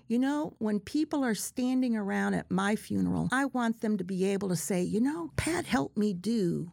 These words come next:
A B C. She helped me change my life. She helped me do something that I've always wanted to do."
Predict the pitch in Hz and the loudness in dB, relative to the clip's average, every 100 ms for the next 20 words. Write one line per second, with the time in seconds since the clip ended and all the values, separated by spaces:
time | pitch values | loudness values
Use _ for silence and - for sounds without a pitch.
0 | - 175 175 185 156 - 170 143 - - | -2 2 2 2 -2 0 0 0 -4 -2
1 | 320 330 240 285 - 202 165 131 131 - | 0 0 0 -2 0 0 0 -2 -4 -6
2 | 240 233 233 - 190 190 156 - - 302 | -2 0 0 -2 0 0 0 0 -2 0
3 | 311 277 - 208 170 175 226 240 - 170 | 2 2 0 0 0 0 0 0 0 0
4 | 156 - - - 202 190 190 202 208 175 | 0 -2 -4 -4 -2 0 0 2 2 0
5 | 185 185 190 175 180 175 | -2 0 0 0 0 2